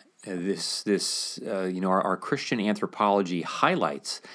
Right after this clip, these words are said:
that when God formed us, he starts, he doesn't start with our thinking self. He doesn't start with our breath. He doesn't start with our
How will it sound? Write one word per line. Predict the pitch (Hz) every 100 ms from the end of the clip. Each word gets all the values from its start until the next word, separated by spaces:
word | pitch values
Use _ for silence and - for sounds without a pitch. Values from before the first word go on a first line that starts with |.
| - - -
that | 110 107
when | 113 104
God | 110 110 98
formed | - 151 170 165
us, | 87 82 -
he | 107
starts, | 98 - - 156 120 - - - -
he | 131
doesn't | 143 127
start | - 143 131 107
with | 104
our | 110 90
thinking | - 127 - 85 76
self. | - - 67 -
He | 110
doesn't | 95 92
start | 87 - 98 92 - - - -
with | 101 90
our | 85
breath. | 85 98 90 85
He |
doesn't | 90 82 82
start | - 90 80
with | 85
our | 87 78